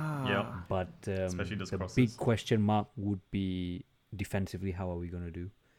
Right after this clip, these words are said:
Speaker 3: Title
Speaker 1: Okay.
Speaker 3: winning season was built upon defensive
Speaker 1: Yeah.
Speaker 3: solidity. Uh,
Speaker 1: True.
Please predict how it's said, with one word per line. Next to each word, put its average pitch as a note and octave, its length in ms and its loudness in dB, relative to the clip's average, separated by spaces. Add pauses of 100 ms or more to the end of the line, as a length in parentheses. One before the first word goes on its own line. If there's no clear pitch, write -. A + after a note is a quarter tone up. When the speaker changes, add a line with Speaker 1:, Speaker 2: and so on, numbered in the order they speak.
(460)
Speaker 3:
Title A2+ 260 4
Speaker 1:
Okay. A#2 80 8
Speaker 3:
winning A#2 200 6
season G#2+ 420 2
was F#2+ 120 0
built G#2+ 460 4
upon G2 540 -2 (260)
defensive F#2+ 520 -2
Speaker 1:
Yeah. A#2+ 100 4
Speaker 3:
solidity. F#2+ 720 -2 (260)
Uh, E2+ 320 -4
Speaker 1:
True. E2 140 -6